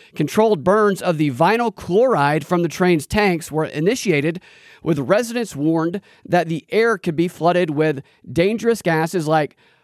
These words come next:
phosgene and hydrogen chloride. Now, phosgene was the primary chemical weapon used by the Allies during World War One and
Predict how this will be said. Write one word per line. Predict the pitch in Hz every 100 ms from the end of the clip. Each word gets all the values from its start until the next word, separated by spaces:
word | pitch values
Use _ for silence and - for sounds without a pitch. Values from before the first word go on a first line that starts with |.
| _ _ _
phosgene | - 208 240 - - 151 139 185 202 _
and | 160 190
hydrogen | 160 160 147 175 185
chloride. | - 262 123 92 - _ _
Now, | -
phosgene | 160 226 294 269 196 170 185 - _ _ -
was | 170
the | 151
primary | - - 226 208 202 196 185 - _ -
chemical | 196 185 175
weapon | 180 185 160
used | 151 156 156
by | 156 151
the | 139
Allies | 156 185 143 131 131 135 - -
during | 139 170 156
World | 147 165
War | 147 143
One | 151 175 151 139
and | 156 156 151 143 131